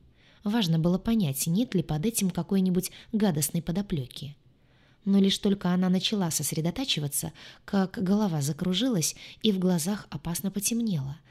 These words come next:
так что пришлось немедленно оставить попытки. «С вами всё в порядке?»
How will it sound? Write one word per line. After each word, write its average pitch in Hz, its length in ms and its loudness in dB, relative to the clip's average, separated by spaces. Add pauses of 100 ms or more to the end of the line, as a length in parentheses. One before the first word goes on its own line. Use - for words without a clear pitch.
(260)
так 185 140 -2
что - 140 0
пришлось 180 460 0
немедленно 156 560 0
оставить 139 420 -6
попытки. - 580 -10 (800)
«С - 160 -2
вами 160 220 2
всё 208 200 0
в - 80 -6
порядке?» 240 560 -4